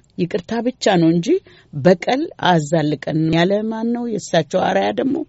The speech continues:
ማንዴላ። እዛ መጽሐፍ ውስጥ እውነት ተደጋግሞ ተብሏል የማንዴላ ነገር። ነገር ግን በተጨባጭ እንደዚህ እሳቸው በመጽሐፋቸው ሲተነትኑት ስታየው ትልቅ፣ ትልቅ ቁም ነገር ነው። ምክንያቱም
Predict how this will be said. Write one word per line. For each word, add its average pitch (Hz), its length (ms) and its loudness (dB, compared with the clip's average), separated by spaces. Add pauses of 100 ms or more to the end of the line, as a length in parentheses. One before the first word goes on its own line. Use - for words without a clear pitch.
(160)
ማንዴላ። 135 440 2 (220)
እዛ 165 180 -6 (120)
መጽሐፍ 143 460 -4
ውስጥ - 240 -12 (520)
እውነት 269 420 6 (280)
ተደጋግሞ 247 640 4
ተብሏል 170 480 -2
የማንዴላ 135 500 2 (100)
ነገር። 117 300 -6 (1040)
ነገር 160 300 6
ግን 180 200 0 (100)
በተጨባጭ 175 760 0 (360)
እንደዚህ 151 400 -2
እሳቸው 160 420 -2 (140)
በመጽሐፋቸው 143 720 -4
ሲተነትኑት 151 840 -2
ስታየው 170 500 -2 (320)
ትልቅ፣ 294 340 4 (200)
ትልቅ 247 320 2
ቁም 139 220 -2
ነገር 127 340 -2
ነው። 117 160 -8 (280)
ምክንያቱም 196 540 0